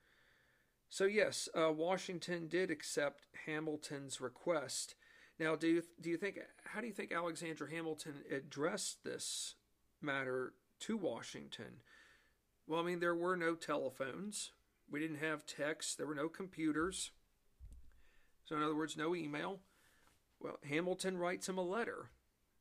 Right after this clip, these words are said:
And how could Washington not turn it down? Sure, there might have been some other qualified men, but I, I personally believe that George Washington's the right man at the right time. After all, he was the presiding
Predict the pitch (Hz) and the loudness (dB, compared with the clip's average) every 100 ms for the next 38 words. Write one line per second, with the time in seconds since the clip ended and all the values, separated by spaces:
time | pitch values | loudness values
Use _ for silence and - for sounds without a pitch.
0 | _ _ _ _ _ _ _ _ - 151 | _ _ _ _ _ _ _ _ -2 2
1 | 165 196 - 170 170 180 - 156 147 147 | 4 4 2 4 6 6 2 -4 -4 -4
2 | 143 147 - - 147 127 - 135 170 82 | -2 -4 -4 -4 -4 -4 -4 -2 -2 -6
3 | - - _ _ _ _ _ _ _ _ | -14 -20 _ _ _ _ _ _ _ _
4 | _ - 196 175 202 196 180 165 165 - | _ 2 4 4 2 2 2 0 -2 -2
5 | 143 196 - - 139 135 131 135 131 127 | 0 0 0 0 2 0 -2 -2 -4 -6
6 | 131 135 180 185 _ _ _ _ _ _ | -8 -6 -8 -10 _ _ _ _ _ _
7 | _ - 156 180 - 156 160 - - 160 | _ 2 4 4 2 0 0 0 2 2
8 | - 156 160 156 151 147 156 147 147 147 | 2 2 4 4 2 2 2 2 0 -2
9 | 147 147 147 - 143 143 151 - 139 143 | -2 -6 -8 -6 -4 -2 -4 -4 -8 -6
10 | 143 135 135 139 147 - 185 180 98 110 | -8 -8 -6 -4 -6 -6 -6 -6 -6 -6
11 | 151 143 160 160 147 147 147 156 165 - | -6 0 2 2 2 -2 0 2 2 -2
12 | - - 147 151 147 143 | -2 -2 0 0 -2 -2